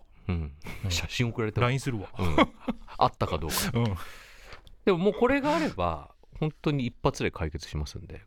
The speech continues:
Speaker 1: これね、すごいんですよ。その、毛の、
Speaker 2: うんうん。
Speaker 1: えー、なんていうかな、繊維の細かさと、あと密集度と、じゅ-、やら-、柔らかさというか、なんていうのかな、しなり方というか、
Speaker 2: うんうんうんうん。
Speaker 1: これでもう、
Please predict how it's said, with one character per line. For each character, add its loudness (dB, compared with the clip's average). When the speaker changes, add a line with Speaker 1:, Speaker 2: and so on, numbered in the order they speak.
Speaker 1:
こ 2
れ 2
ね、 4
す 0
ご 4
い 2
ん 2
で -2
す -6
よ。 -8
そ 0
の、 0
毛 4
の、 2
Speaker 2:
う 0
ん 2
う 2
ん。 -2
Speaker 1:
え 0
ー、 -2
な 2
ん -4
て -2
い -4
う -4
か -10
な、 -6
繊 4
維 0
の -2
細 2
か 0
さ 2
と、 0
あ 2
と -2
密 4
集 2
度 -4
と、 0
じ 2
ゅ-、 -2
や 4
ら-、 4
柔 4
ら 4
か -2
さ -2
と -2
い 0
う -2
か、 0
な 2
ん 2
て 2
い 0
う 0
の -2
か -4
な、 -6
し 4
な 6
り 4
方 0
と 0
い 2
う -2
か、 0
Speaker 2:
う -6
ん -4
う -4
ん -2
う -
ん -4
う -6
ん。 -6
Speaker 1:
こ 6
れ 2
で 2
も 2
う、 -4